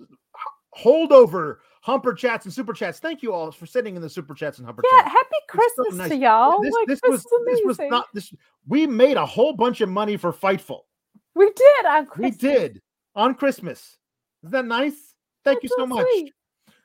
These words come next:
Speaker 1: Um, so, um, uh, Hook.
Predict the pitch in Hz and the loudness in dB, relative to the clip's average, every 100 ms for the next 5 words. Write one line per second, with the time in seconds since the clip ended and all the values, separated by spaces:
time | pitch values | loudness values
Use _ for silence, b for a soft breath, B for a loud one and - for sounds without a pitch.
0 | - 226 214 190 165 135 - _ _ _ | -6 -2 0 -2 -10 -18 -20 _ _ _
1 | 262 233 147 _ _ _ _ _ _ _ | -4 -4 -6 _ _ _ _ _ _ _
2 | _ _ _ _ 160 165 165 160 143 _ | _ _ _ _ -6 -4 -4 -8 -12 _
3 | _ _ _ _ - 180 139 147 294 294 | _ _ _ _ -8 -8 -4 0 0 -2